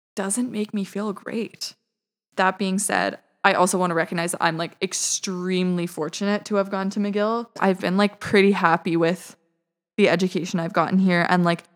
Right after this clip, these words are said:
throughout the years, I have really felt my mind expanding and able to accommodate wider forms of knowledge. That sounds really douchey and pretentious, I just realized. But, <laughs>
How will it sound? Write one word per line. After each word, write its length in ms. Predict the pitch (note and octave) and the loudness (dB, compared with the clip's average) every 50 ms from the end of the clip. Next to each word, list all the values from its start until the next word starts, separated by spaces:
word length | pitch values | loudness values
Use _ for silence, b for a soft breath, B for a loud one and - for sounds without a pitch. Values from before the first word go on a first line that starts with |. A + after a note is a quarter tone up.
| _ _ - | _ _ 0
throughout 280 | - G#3+ G3+ G3 G3+ | 4 6 6 6 6
the 60 | - G3+ | 4 4
years, 240 | F3+ F3+ F#3 F#3 | 4 4 4 4
I 140 | F#3+ F3+ F#3 | 2 0 0
have 360 | F#3 F#3 F#3+ F3+ F3+ F3+ G3 | 0 0 2 2 2 2 4
really 300 | G3+ G#3 A3 A3+ A#3+ B3 | 4 4 6 6 6 4
felt 320 | G#3+ - A3+ G#3+ A3 A3 G3 | 4 6 6 6 6 6 4
my 320 | G3 F#3+ F3+ F3 F3+ F3 | 4 6 6 6 6 4
mind 560 | F3 F3 F3 D#3+ D#3+ E3 E3 E3 E3+ - - - - | 2 2 4 6 6 6 4 2 -2 -6 -8 -6 -4
expanding 1040 | F#3 F#3 - - - - - - - D3+ D3+ E3 E3 F3 - F#3+ F#3+ F#3+ F#3+ F#3+ - | -4 -4 -2 -4 -6 -6 -4 0 0 2 2 2 0 -2 -2 -2 0 0 0 -2 -2
and 160 | F3+ F3+ E3+ - E3 | -2 -4 -4 -2 -2
able 260 | E3+ E3+ F#3+ F3+ F3+ | -2 0 0 0 -2
to 420 | - - - F#3+ E3+ E3 E3 F3 - _ _ _ _ _ _ _ _ _ _ _ - | -2 0 0 2 2 2 0 -2 -6 _ _ _ _ _ _ _ _ _ _ _ 0
accommodate 800 | F#3+ - - - - D#3+ D#3 E3+ E3+ F3 E3+ F3 F3 F3 - - - _ | 0 0 0 2 2 4 4 4 4 2 2 2 2 2 0 -4 -8 _
wider 480 | - F3 E3+ E3 D#3+ D#3 D#3 D#3+ D#3+ E3 | -10 -6 0 2 4 4 6 4 4 2
forms 420 | E3+ - E3 D#3 D#3 D#3 D#3+ F3 | 0 -2 -2 -2 -2 -2 -2 -2
of 80 | F3+ F3 | -2 -2
knowledge. 720 | F3+ E3 C3+ G2+ B2+ D3+ D#3+ E3+ G#3 A#3 A3 - - - | 0 0 2 2 2 2 2 2 2 2 0 -2 -4 0
That 160 | - G3+ G3+ - | 2 2 4 4
sounds 240 | C#4+ F#4 G4 D4+ | 4 4 4 2
really 380 | G#3 F#3 F#3 F3+ F3 F3 F3 F#3+ | 0 0 0 2 2 2 2 0
douchey 400 | F3+ - D#3 D3 E3+ - F3+ E3+ | 0 0 0 0 0 0 -2 -2
and 100 | F3+ - | 0 0
pretentious, 560 | F#3+ F#3 - F#3 - F#3 - F#3+ A3+ C4+ - | 0 -2 -2 -4 -4 -2 0 0 0 2 0
I 80 | C#4+ C4+ | 0 -2
just 180 | C#4 C4 - | -2 -2 -2
realized. 360 | C#4 C4+ C#4 D4+ F#4 F#4 - - _ _ _ _ _ _ _ - | -2 0 2 2 2 2 0 -4 _ _ _ _ _ _ _ 8
But, 220 | B3 A3 G#3 - | 10 10 10 10
<laughs> 960 | - - - C#4 E4+ - - - - - - - - F#4+ F4+ - - G4 | 8 8 6 6 4 2 0 -4 -8 -10 -10 0 0 0 2 2 -2 -10